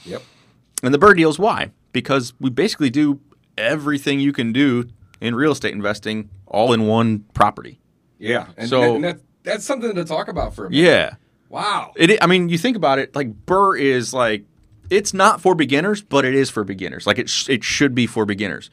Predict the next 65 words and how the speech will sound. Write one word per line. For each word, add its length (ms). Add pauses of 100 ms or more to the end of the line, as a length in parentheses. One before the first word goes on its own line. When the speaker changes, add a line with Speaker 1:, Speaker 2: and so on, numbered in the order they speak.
Speaker 1:
We 120
did 160
write 160
a 40
book 220
on 140
this 160
guy. 180
It's 140
called 160
The 60
Burr 200
Method. 380
If 100
you're 100
interested, 720 (140)
check 220
it 60
out. 200
Amazon 480
and 300
Audible. 520 (400)
So, 200
Mike, 220
that's 160
a 60
really 280
good 200
point. 360
We 180
do 420
do 220
everything 560
Speaker 2:
Yeah. 380 (100)
You, 160
Speaker 1:
when 440
Speaker 2:
you, 120
Speaker 1:
we're 160
doing 220
a 60
Burr 180
deal. 160
Speaker 2:
and 80
Speaker 1:
You 40
Speaker 2:
again, 160
Speaker 1:
gotta 160
buy 180
it 20
at 60
a 20
discount. 420
Speaker 2:
just 180
Speaker 1:
That's 80
Speaker 2:
the 40
Speaker 1:
where 80
it 20
Speaker 2:
ac-, 60
Speaker 1:
starts. 260
Speaker 2:
just 180
the 100
acronym. 460
You're 140
buying 380
a 60
house, 420